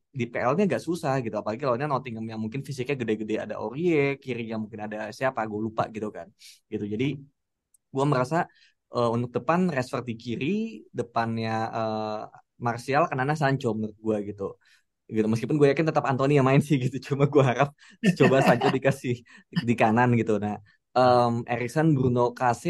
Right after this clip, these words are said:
Speaker 1: gue sebenarnya pengen kasih kesempatan buat McTominay sih sebenarnya gitu. Karena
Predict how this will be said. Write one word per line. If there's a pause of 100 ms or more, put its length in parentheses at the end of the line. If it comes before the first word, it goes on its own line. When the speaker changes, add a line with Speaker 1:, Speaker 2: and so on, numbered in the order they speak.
(160)
Speaker 1:
gue
sebenarnya
pengen
kasih (120)
kesempatan
buat
McTominay
sih
sebenarnya
gitu. (340)
Karena